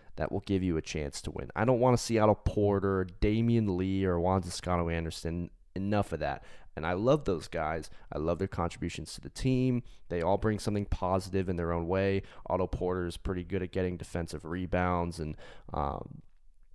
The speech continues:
he's been a good shooter from the perimeter this year. Damian Lee has had his moments, too, when he's in rhythm, where he's pretty good at scoring. Juan Toscano Anderson provides some playmaking ability when Draymond's out and does bring his own bit of energy and grit to the game.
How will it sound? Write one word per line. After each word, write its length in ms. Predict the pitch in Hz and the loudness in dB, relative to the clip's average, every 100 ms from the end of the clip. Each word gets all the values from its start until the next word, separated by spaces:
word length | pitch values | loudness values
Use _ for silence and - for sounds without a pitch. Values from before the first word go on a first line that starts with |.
| - - - | -20 -20 -4
he's 160 | - 85 | -2 0
been 140 | 95 | 0
a 60 | 90 | 0
good 180 | 87 78 | -2 -2
shooter 240 | - 90 | -4 -4
from 160 | - 85 | -4 -6
the 80 | |
perimeter 420 | 76 87 92 92 90 | -4 -2 -2 0 -2
this 220 | 87 - | -2 -2
year. 160 | 87 | -2
Damian 440 | 85 98 107 104 90 | 0 0 2 2 0
Lee 160 | 95 | 0
has 120 | 95 - | 0 0
had 160 | 95 | 0
his 140 | 90 90 | 0 0
moments, 360 | 92 90 82 | 0 0 -4
too, 240 | - 92 90 | -2 0 0
when 120 | 87 | 0
he's 180 | 95 82 | -4 -6
in 100 | 80 | -2
rhythm, 300 | 87 87 85 | -2 -2 -2
where 120 | 78 | -4
he's 200 | 95 90 | -6 -6
pretty 320 | - - 92 | -4 -4 -2
good 200 | 85 87 | -2 -4
at 80 | - | -4
scoring. 560 | - - 87 90 87 87 - - - | -10 -4 -2 0 -2 -4 -10 -16 -2
Juan 180 | 95 87 | 0 0
Toscano 400 | 90 92 80 87 | -2 -2 0 2
Anderson 640 | 120 120 110 113 110 104 - - - | 4 2 2 0 0 -2 -6 -12 -6
provides 380 | 98 95 92 | 2 2 2
some 240 | - 101 104 | 0 0 0
playmaking 560 | - 107 104 101 104 | 2 2 2 0 -2
ability 640 | 101 95 98 98 98 95 - - - | -2 0 0 0 0 -2 -4 -14 -2
when 140 | 98 | -2
Draymond's 520 | 95 95 95 92 87 | 2 2 4 2 2
out 260 | 90 87 90 | 2 2 2
and 160 | 82 82 | -2 0
does 220 | 90 87 | 0 0
bring 220 | 92 87 | -2 -2
his 120 | 85 | 0
own 160 | 85 82 | 0 0
bit 180 | 87 80 | -2 -2
of 120 | - | -2
energy 400 | 87 87 82 82 | -4 -4 -4 -8
and 100 | 82 | -8
grit 240 | - 73 | -8 -10
to 100 | - | -8
the 120 | - | -12
game. 560 | 80 98 101 101 98 90 | -4 0 0 0 0 -4